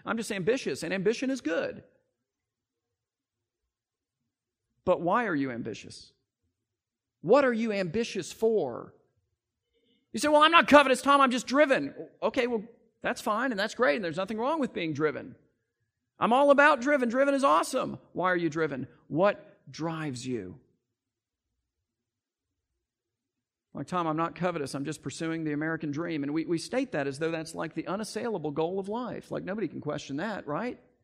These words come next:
Really? Is that what you and I, as citizens of the kingdom of God, are to be pursuing? Are we to be pursuing the American dream? Is there anything wrong, by the way, with achieving the American dream? No.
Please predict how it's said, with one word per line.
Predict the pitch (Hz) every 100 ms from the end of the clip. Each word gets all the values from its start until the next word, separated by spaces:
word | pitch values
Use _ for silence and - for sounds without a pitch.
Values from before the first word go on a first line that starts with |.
| _ _ _ _ -
Really? | 151 233 285 277 - _ _ _ _ _ _ _ _ _ _ _ _ _ _ _ _ _ _ _
Is | 165 165
that | 185 254 -
what | 196
you | 185 196
and | 175
I, | 156 131
as | 131
citizens | - 127 - 160
of | 147
the | 143
kingdom | 151 143
of | 143
God, | 127 135 131
are |
to | 127
be | 131
pursuing? | 131 120 - 123 117 123
Are |
we | 143 185
to |
be | 208 196
pursuing | 180 185 180 180
the | 165
American | 156 165 165 151
dream? | 160 151 139
Is |
there | 139 185
anything | 254 240
wrong, | 220 233 156
by | 185
the | 214
way, | 202 190
with | 190
achieving | - 269 285 190
the | 139
American | 139 131 123 131
dream? | 131 104 90
No. | 175 285 -